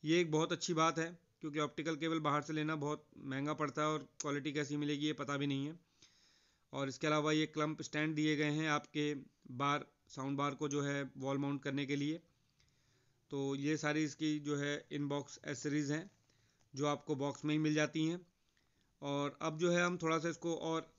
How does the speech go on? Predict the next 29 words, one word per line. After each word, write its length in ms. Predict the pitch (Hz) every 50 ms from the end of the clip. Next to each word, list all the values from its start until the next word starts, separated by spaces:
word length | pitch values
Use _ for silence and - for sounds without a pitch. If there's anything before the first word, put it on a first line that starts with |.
| -
अनरैप 340 | 156 156 151 151 156 147 151
कर 80 | - 156
लेते 240 | 151 156 151 156 165
हैं 60 | 160
और 140 | 160 160 151
खोल 220 | - - 151 147
के 100 | 139 156
देख 160 | 151 156 143
लेते 220 | 143 151 143 - 151
हैं। 220 | 151 160 196 196 - _ _ _ _ _ _ _ _ -
और 200 | 131 135 135 131
ये 160 | 139 156 160
हैं 140 | 160 160 156
क्लम्प 300 | - 156 147 151 151 - -
दोस्तों, 460 | 151 151 147 139 143 - 160 165 185 - _ _ _ _ - -
आप 140 | 131 139 135
देख 200 | 131 135 151 143
सकते 260 | - 165 131 151 165
हैं 120 | 165 165 156
क्लम्प, 320 | - 160 160 160 165 - - -
जो 180 | 156 147 147 147
आप 240 | 143 147 143 - - - - _ _ _ _ _ _ _ _ _ 139
वॉल 200 | 139 151 151 151
माउंट 240 | 151 156 160 156
करेंगे 400 | - 156 147 151 151 156 165 175 - - _ _ _ _ _ -
उस 120 | 151 143
चीज़ 200 | - 156 151 -
के 100 | - 160
लिए, 320 | 151 147 156 165 185 196